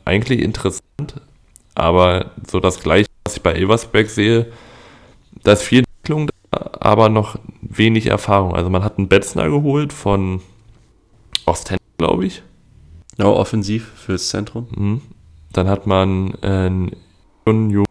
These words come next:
Speaker 1: Lee geholt von Bayern zwei, auch offensiv. Ähm, Keenan Bennett, links außen, der ja jetzt bei Darmstadt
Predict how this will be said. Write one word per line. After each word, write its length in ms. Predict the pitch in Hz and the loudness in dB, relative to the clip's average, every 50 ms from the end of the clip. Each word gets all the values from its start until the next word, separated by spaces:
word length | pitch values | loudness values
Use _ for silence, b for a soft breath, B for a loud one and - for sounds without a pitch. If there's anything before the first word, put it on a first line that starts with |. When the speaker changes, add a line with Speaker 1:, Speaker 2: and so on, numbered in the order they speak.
| _ _ _ | _ _ _
Speaker 1:
Lee 120 | - 95 104 - _ _ _ | -2 -2 -2 -2 _ _ _
geholt 400 | 143 139 131 135 139 135 139 - | -2 0 2 2 2 0 -2 -8
von 300 | - - 107 95 95 90 | -4 -2 0 0 2 2
Bayern 300 | 92 92 95 98 95 92 | 2 2 2 2 0 0
zwei, 200 | - - - - - _ _ - - - | -4 -6 -8 -10 -10 _ _ -20 -12 -2
auch 180 | - - - | -2 -2 -2
offensiv. 640 | - - - - _ _ _ _ _ _ _ - b b b b b b b b b b b b b b _ - - 95 - - - - | 0 -4 -6 -6 _ _ _ _ _ _ _ -20 b b b b b b b b b b b b b b _ -6 -6 -6 -6 -8 -8 -6
Ähm, 220 | 95 92 92 - | -6 -6 -6 -8
Keenan 400 | - - - 113 110 110 104 101 | -10 -2 0 2 4 4 2 4
Bennett, 500 | 90 104 107 120 139 156 160 - - - - _ _ _ _ _ _ _ _ _ _ - _ _ _ _ _ | 4 2 2 2 0 -4 -6 -8 -14 -18 -20 _ _ _ _ _ _ _ _ _ _ -20 _ _ _ _ _
links 460 | 87 90 107 120 135 143 - - - - _ | -4 -2 -2 -2 -2 -4 -8 -14 -16 -16 _
außen, 600 | - - 117 123 139 135 - - 131 131 135 131 - - - - - - - | 0 2 2 2 2 -2 -4 -6 -6 -6 -6 -8 -10 -18 -20 -20 -20 -6 -2
der 120 | 98 95 | 0 2
ja 180 | 92 90 87 90 | 2 4 2 2
jetzt 200 | 90 90 - - | 0 -2 -2 0
bei 100 | 87 85 | -2 2
Darmstadt 380 | 85 90 101 120 127 - - | 2 2 2 2 0 -4 -10